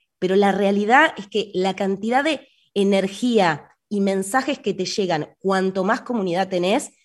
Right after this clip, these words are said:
también hay que aprender a gestionarlo. No es tan fácil viralizarse de un día para el otro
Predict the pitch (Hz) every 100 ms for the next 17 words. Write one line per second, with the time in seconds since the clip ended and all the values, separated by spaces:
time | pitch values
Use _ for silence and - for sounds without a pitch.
0 | _ - 196 220 254 254 180 170 175 202
1 | 202 160 175 170 160 143 131 _ _ _
2 | 180 214 262 269 269 247 247 226 226 254
3 | 269 - 190 175 170 202 185 185 165 175
4 | 208 214 190 170 180 208 233 262 262